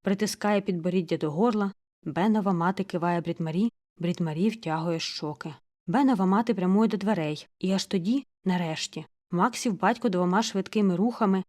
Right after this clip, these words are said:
піднімає руки до очей. Сльози течуть між його пальцями, ховаються в бороді. У нього немає рушника, сльози крапають на підлогу.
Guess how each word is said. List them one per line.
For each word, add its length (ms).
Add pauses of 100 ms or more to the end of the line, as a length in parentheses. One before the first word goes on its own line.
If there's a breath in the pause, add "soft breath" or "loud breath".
піднімає 480
руки 260
до 200
очей. 520 (260)
Сльози 360
течуть 440
між 200
його 200
пальцями, 560 (220)
ховаються 600
в 60
бороді. 500 (260)
У 80
нього 300
немає 360
рушника, 600 (240)
сльози 540
крапають 580
на 120
підлогу. 540